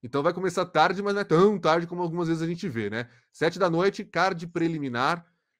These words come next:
Onze da noite, card principal. E o card preliminar, as três primeiras lutas, de graça aqui no All Sport. Olha só quanto evento de graça você vai poder acompanhar ao longo deste fim de semana no mundo do esporte, né?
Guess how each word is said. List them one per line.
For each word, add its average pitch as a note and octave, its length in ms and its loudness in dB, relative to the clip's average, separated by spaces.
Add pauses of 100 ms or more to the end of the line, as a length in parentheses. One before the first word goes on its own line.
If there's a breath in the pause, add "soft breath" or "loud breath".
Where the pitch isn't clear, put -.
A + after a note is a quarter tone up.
(260)
Onze G3 300 2
da F3 100 2
noite, D#3+ 300 -2
card D#3 340 -2
principal. E3 560 -6
E C#3 60 -6
o E3 60 -2
card G#3+ 260 2
preliminar, D3 640 -4
as - 180 -16
três G#3+ 220 -6
primeiras C3+ 340 -4
lutas, D3+ 460 -6 (160)
de G3 140 -8
graça G3+ 320 0
aqui G#3 120 -12
no G#3 60 -6
All G#3 80 -4
Sport. F#3 460 -6 (100)
Olha - 160 -8
só F#3 100 -6
quanto G3 220 -6
evento F3 300 -4
de D#3+ 80 -8
graça C#3 320 -4
você D3+ 100 -10
vai D3 100 -4
poder D3 180 -6
acompanhar C#3+ 460 -4 (280 soft breath)
ao C#3+ 160 2
longo D3+ 280 -2
deste D3+ 320 -8
fim D3+ 220 -12
de - 80 -16
semana C#3+ 380 -6
no C#3+ 80 -6
mundo C#3 200 -8
do D3+ 60 -4
esporte, A#2 500 -4
né? B2+ 220 -6